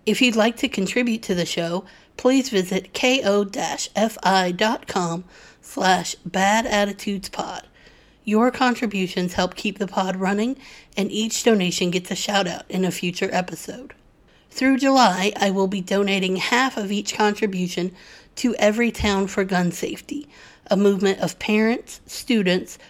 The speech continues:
survivors, educators, gun owners, and concerned citizens working together to fight for public safety measures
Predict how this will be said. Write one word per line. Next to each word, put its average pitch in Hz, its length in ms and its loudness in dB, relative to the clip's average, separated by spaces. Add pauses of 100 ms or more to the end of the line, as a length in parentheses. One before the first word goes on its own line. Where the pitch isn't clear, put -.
survivors, 233 840 4
educators, 214 680 2 (380)
gun 214 240 6
owners, 214 420 4
and 190 180 -2
concerned 208 480 0
citizens 180 580 0 (320)
working 254 340 4
together 180 400 0
to 190 160 -2
fight 190 320 -2
for 185 100 -4
public 262 400 0
safety 214 380 -2
measures 185 500 0